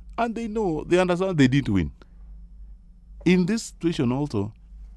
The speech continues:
let me tell you one thing which Kenyans don't know. Raila was given an opportunity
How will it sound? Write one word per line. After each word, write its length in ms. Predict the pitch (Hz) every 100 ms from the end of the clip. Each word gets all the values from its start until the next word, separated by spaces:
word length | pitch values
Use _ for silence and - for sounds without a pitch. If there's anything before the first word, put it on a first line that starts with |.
| - - - _
let 180 | 101 156
me 80 | 165
tell 200 | 123 98
you 120 | 85
one 240 | 78 90
thing 180 | 87 76
which 160 | 76 -
Kenyans 320 | 80 76 71
don't 200 | 73 67
know. 120 | 64 - - - - -
Raila 280 | - 120 160
was 140 | 131 87
given 280 | 101 104
an 140 | 82 73
opportunity 600 | - 73 87 76 - -